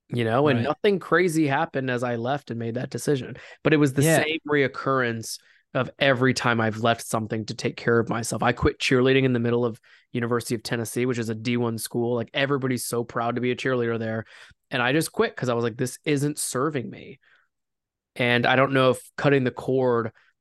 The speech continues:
Speaker 1: is any, anywhat relative to resilience, but for some reason my brain is going that direction. It just,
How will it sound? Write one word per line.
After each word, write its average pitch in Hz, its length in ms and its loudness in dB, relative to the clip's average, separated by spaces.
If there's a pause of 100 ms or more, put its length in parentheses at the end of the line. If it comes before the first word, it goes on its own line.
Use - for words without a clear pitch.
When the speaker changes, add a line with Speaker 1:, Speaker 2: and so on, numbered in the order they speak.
(120)
Speaker 1:
is 120 200 -4
any, 117 180 0
anywhat 123 540 0
relative 117 440 -2
to - 120 -14
resilience, 113 600 2
but 123 160 -4
for 123 80 -2
some 117 240 -2
reason 113 220 0
my 110 140 -4
brain 110 260 -4
is 107 120 -6
going 113 260 -2
that 110 180 -6
direction. 110 540 -4
It 110 100 -4
just, - 240 -2